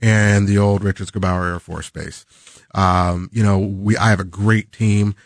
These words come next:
um, at Port K C, so there's nothing I couldn't do without them. I have a great, great board of commissioners led by our chairman, um, George Wolf. Um, but, you know, we had a lot of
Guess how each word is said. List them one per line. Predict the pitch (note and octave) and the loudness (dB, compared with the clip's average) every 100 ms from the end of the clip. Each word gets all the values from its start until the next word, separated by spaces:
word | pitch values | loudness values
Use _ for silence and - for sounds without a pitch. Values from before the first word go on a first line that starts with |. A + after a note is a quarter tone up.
| _ - | _ -4
um, | G2+ F#2+ | 0 2
at | F#2+ | 0
Port | - A#2 G#2+ | -2 -2 -2
K | - G2+ G2 | -2 -2 -2
C, | - G2+ F#2+ | -2 -2 -2
so | - F2+ | -2 -2
there's | G#2 F#2+ | 0 0
nothing | G2+ G2+ G2+ F#2+ | 0 0 0 -4
I | F#2 | -4
couldn't | - G2 F2+ | -4 -6 -6
do | F2 F#2 | -8 -8
without | F2+ F2 F2 - | -6 -6 -6 -4
them. | G2 F#2+ | -2 0
I | F2 | -2
have | E2+ | -4
a | |
great, | E2+ F#2+ F#2+ | -8 -4 -4
great | G2 G2+ F#2 | 0 -2 0
board | F#2+ F#2 | -2 -4
of | F2 | -4
commissioners | F#2+ G2 - F#2 E2+ | -4 -4 -4 -8 -8
led | F#2 E2+ | -10 -8
by | F2+ F2 F2 _ _ _ | -6 -6 -6 _ _ _
our | F2+ E2+ | -4 -2
chairman, | F2 G#2 F#2 F2+ F#2 - | -2 0 0 -2 -8 -12
um, | F2 F2 E2+ | -12 -12 -10
George | F#2+ F2+ F2 | -8 -8 -2
Wolf. | A2+ A#2 - - _ _ _ - | 2 2 0 -10 _ _ _ -2
Um, | G2+ F#2+ F#2 - - | 2 4 2 -2 -10
but, | G#2+ B2+ G#2+ - | 0 2 2 2
you | B2 | 2
know, | G#2+ | 4
we | A2+ B2+ E3+ | 4 4 4
had | C#3 E3 | 4 2
a | C3+ | 2
lot | G#2 A2 B2+ A#2+ | 2 2 2 0
of | G#2 F#2+ | -2 -6